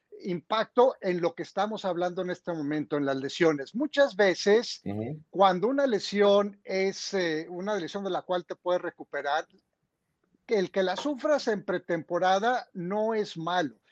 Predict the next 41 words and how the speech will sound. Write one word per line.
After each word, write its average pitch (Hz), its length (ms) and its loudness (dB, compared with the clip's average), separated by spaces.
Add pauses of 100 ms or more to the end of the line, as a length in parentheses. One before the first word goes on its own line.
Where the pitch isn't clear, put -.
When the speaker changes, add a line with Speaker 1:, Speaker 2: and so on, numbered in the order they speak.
(200)
Speaker 1:
Quizás 247 580 0
hasta 208 300 -2
podría 214 840 2
ayudarte 180 1040 0
en 165 100 -6
el 147 140 -6
cierre 156 420 -4
de 165 80 -4
temporada. 165 680 0 (240)
Cuando 170 360 2
pierdes 247 440 2
a 233 80 2
un 226 80 -2
jugador 202 520 2 (200)
del 165 220 -2
Speaker 2:
Ok. 156 40 -2
Speaker 1:
nivel 175 400 2
de 170 160 0
J 185 240 2
K 175 160 2
Dobbins, 180 480 4
que 175 160 0
iba 240 240 0
a 254 60 -2
ser 220 480 2
el 165 160 -4
corredor 185 480 0
principal, 175 560 -2
hay 175 100 -2
que 190 140 -6
recordar 165 500 -2
que 165 380 -2
optaron 175 500 -4
por 151 260 -6
no 180 120 0
retener 170 580 -2
a 160 80 0
Mark 160 280 -6
Ingram, 185 420 0
que 139 80 -14
está - 340 2